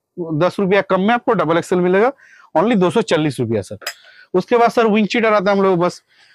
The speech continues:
देखिए ये सब टाइप का, इसमें बहुत सारा डिजाइन आता है। ठीक है सर, अभी देखो, ऐसे ये रेड कलर है विंग चीटर, तो इसमें जो रेड कलर आप देख रहे हो सर, अंदर पूरा फर लगा रहेगा वही रेड कलर का। तो ये इसमें दूसरा कलर जब भी हम ओपन करेंगे, तो उसके अंदर जो फर लगा रहेगा, देखिए ये दूसरा डिजाइन है,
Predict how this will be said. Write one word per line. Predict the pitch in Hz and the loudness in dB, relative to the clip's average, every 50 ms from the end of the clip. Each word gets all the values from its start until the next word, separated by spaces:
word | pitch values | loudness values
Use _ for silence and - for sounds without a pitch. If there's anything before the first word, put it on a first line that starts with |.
| _ _ - | _ _ -4
देखिए | 180 175 180 190 | -2 0 2 2
ये | 196 185 | 2 2
सब | - 214 - - | 0 -2 0 2
टाइप | 208 196 190 - 208 | 2 2 2 2 0
का, | 180 170 175 | 0 0 0
इसमें | 208 185 233 247 233 185 | 0 0 0 2 2 2
बहुत | 196 196 247 240 - | 2 2 2 2 0
सारा | 262 240 233 | 0 0 0
डिजाइन | 208 202 190 202 196 175 | 2 2 2 2 2 2
आता | 147 127 131 | 0 0 -2
है। | 123 117 | -4 -4
ठीक | - 247 | -2 -4
है | 294 233 | -4 -2
सर, | 165 117 98 - _ _ _ _ _ - - | -2 -4 -4 -6 _ _ _ _ _ -12 -4
अभी | 160 208 | -2 0
देखो, | 208 208 214 208 | 2 2 2 2
ऐसे | 160 180 180 - 233 | 2 0 0 0 0
ये | 214 240 226 | 2 2 2
रेड | 175 151 170 220 226 | 2 2 0 0 0
कलर | - - 202 175 156 139 | 0 0 2 2 2 0
है | 165 220 _ _ _ _ _ _ - | -2 -4 _ _ _ _ _ _ -4
विंग | 165 170 175 151 | -2 0 0 0
चीटर, | 147 139 123 175 208 _ - - _ _ _ _ _ - | 0 0 0 -2 -4 _ -16 -20 _ _ _ _ _ -2
तो | 170 | -2
इसमें | 165 165 - 214 220 240 240 160 147 | 0 0 0 0 0 0 0 0 0
जो | 160 190 196 | 2 2 2
रेड | 175 180 208 214 - | 2 2 0 0 0
कलर | - 226 220 220 | 0 2 2 2
आप | 220 208 | 2 2
देख | 180 185 196 - 214 | 0 0 0 0 0
रहे | 214 | -2
हो | 208 | 0
सर, | - 233 269 285 _ - - - - _ - | 0 0 -2 -2 _ -14 -20 -20 -20 _ -4
अंदर | 151 156 185 190 208 208 | -2 0 2 2 0 0
पूरा | 185 - 220 220 202 | 0 0 0 0 0
फर | - - - 190 208 208 | -2 -2 -2 0 2 2
लगा | 208 208 208 208 | 2 2 2 2
रहेगा | 208 202 202 208 214 220 | 2 2 2 2 2 2
वही | 208 180 170 175 180 220 202 196 175 - - 139 | 0 0 0 0 0 2 0 0 0 -2 -2 -2
रेड | 135 165 175 165 | 0 0 -2 -2
कलर | - - 139 127 117 101 | -2 -4 -2 -2 -2 -4
का। | 107 107 101 _ _ _ _ _ _ _ _ _ _ _ _ _ _ _ _ - | -8 -16 -18 _ _ _ _ _ _ _ _ _ _ _ _ _ _ _ _ -2
तो | 180 180 202 | 0 2 2
ये | 226 220 | 2 2
इसमें | 196 185 - 233 226 196 147 | 0 -2 -2 -2 -2 0 0
दूसरा | 185 196 - - 247 233 | -2 -2 0 0 0 2
कलर | 226 240 240 226 220 | 2 2 2 2 2
जब | 185 180 190 185 190 | 0 -2 -2 0 0
भी | 226 | 0
हम | 240 233 214 | 0 0 -2
ओपन | 196 180 208 208 196 | -2 -2 -2 -2 0
करेंगे, | 190 180 160 165 185 233 | 0 0 2 2 0 0
तो | 262 - - - - - _ _ - 185 | -2 -4 -12 -20 -20 -20 _ _ -4 -4
उसके | 175 - - | -4 0 0
अंदर | 226 214 214 220 | 0 2 2 2
जो | 208 214 220 | 2 0 -2
फर | - - 196 208 208 | 0 0 0 2 2
लगा | 202 196 196 202 | 2 2 2 2
रहेगा, | 190 190 202 208 214 | 2 2 2 2 2
देखिए | 185 175 147 170 151 180 196 | 2 0 0 0 0 2 2
ये | 190 180 | 2 0
दूसरा | 156 165 156 - 196 185 | 0 -2 -2 0 -2 0
डिजाइन | 165 160 160 160 156 143 | 0 0 0 0 0 -2
है, | 147 | -2